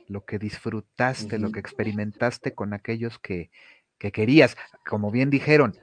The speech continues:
Speaker 1: tal vez, este, Dillion solo fue una persona que pudo ser ama-, que fue amable con ella, pero para alguien que había este, est-, había sido agredida, había sido violentada,
Speaker 2: Ujú.
Speaker 1: por muy diversas razones,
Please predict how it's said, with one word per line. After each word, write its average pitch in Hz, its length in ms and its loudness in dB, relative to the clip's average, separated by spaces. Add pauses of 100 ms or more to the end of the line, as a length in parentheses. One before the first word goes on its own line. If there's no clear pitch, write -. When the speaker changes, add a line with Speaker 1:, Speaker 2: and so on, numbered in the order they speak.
(280)
Speaker 1:
tal 131 180 2
vez, 147 240 4
este, 113 340 -4
Dillion 143 500 0 (600)
solo 131 200 -4
fue 147 120 -4
una 151 160 0
persona 139 400 -6
que 117 100 -12
pudo 127 300 -6
ser 131 180 -4
ama-, 127 200 -8
que 120 100 -2
fue 135 140 0
amable 135 380 0
con 117 220 -4
ella, 123 320 -2 (840)
pero 110 200 -2
para 120 180 2
alguien 147 260 -2
que 131 100 -4
había 131 180 -2
este, - 240 -8 (140)
est-, - 200 -8
había 131 240 2
sido 143 280 -2
agredida, 120 680 0
había 120 220 0
sido 139 340 -2
violentada, 113 960 0 (1040)
Speaker 2:
Ujú. 113 360 -6 (280)
Speaker 1:
por 113 140 -6
muy 135 180 2
diversas 147 380 2
razones, 131 680 -4